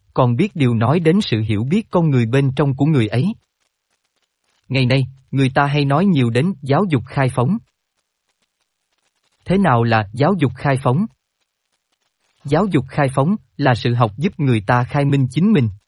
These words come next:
Khai minh tức mở chính con người mình ra để đưa ánh sáng văn minh vào trong. Giáo dục khai phóng là học để nhìn thấy chính mình.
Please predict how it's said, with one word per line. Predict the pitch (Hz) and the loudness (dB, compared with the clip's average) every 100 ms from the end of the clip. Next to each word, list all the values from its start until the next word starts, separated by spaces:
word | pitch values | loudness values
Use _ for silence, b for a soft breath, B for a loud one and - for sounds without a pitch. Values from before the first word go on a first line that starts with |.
| _ _ _ _ _ _ _ _ | _ _ _ _ _ _ _ _
Khai | - 156 | -4 -2
minh | 143 139 127 - | 0 -2 -4 -6
tức | 233 165 | -4 0
mở | 107 120 | 0 0
chính | 156 196 - | 0 0 2
con | 175 156 | 2 2
người | 131 | 2
mình | 120 113 107 | 2 0 0
ra | 143 143 | 0 0
để | 123 135 | 0 0
đưa | 151 | 0
ánh | 131 143 | 0 -2
sáng | 180 156 196 | -2 -2 0
văn | 180 151 | 0 0
minh | 147 147 | 2 0
vào | 127 107 | 0 0
trong. | 101 139 131 - _ _ _ _ _ _ _ - | 0 -2 -4 -12 _ _ _ _ _ _ _ -6
Giáo | 143 196 | -2 0
dục | 175 127 | 0 -2
khai | - 151 139 | -2 -2 0
phóng | 139 202 | 0 0
là | 202 | 0
học | 120 123 117 | 0 -2 -2
để | 127 | 0
nhìn | 165 143 117 | 0 0 0
thấy | 135 165 | -2 -2
chính | - 196 220 | 0 2 2
mình. | 123 | 2